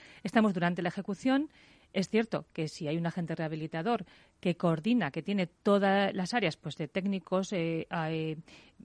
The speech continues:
mm, constructora, tramitaciones, nos facilita muchísimo el trabajo. No, nosotros continuamos ahí porque es cierto que,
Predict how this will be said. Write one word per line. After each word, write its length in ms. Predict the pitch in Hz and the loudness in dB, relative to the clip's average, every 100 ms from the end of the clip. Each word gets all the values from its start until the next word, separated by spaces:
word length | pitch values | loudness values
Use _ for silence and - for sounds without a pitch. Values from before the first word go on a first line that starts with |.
| _ - | _ -10
mm, 420 | 180 160 151 151 | -6 -6 -6 -6
constructora, 880 | - 165 185 - 196 190 190 190 196 - _ _ - | -4 -4 -6 -4 -2 0 2 2 -2 -8 _ _ -2
tramitaciones, 880 | 196 175 165 151 - 208 185 143 - _ - | 2 2 2 -2 0 0 2 0 -6 _ -6
nos 120 | 180 | -6
facilita 420 | - 165 151 151 160 | -4 -6 -6 -6 -4
muchísimo 420 | 151 165 160 147 | -4 -8 -8 -8
el 60 | 151 | -4
trabajo. 480 | 175 214 - 320 - _ _ - _ - _ - | -2 -2 -4 -8 -8 _ _ -20 _ -20 _ -2
No, 400 | 214 185 180 190 196 202 _ - | 0 2 0 0 -4 -4 _ -6
nosotros 500 | 208 196 247 208 - | -2 -2 0 -2 0
continuamos 600 | 214 180 180 180 190 180 | 0 2 0 2 0 0
ahí 220 | 202 233 | 2 2
porque 220 | 226 180 175 | 0 -4 -6
es 100 | - | -6
cierto 320 | 196 - 190 | -8 -8 -6
que, 300 | 185 180 | -2 -2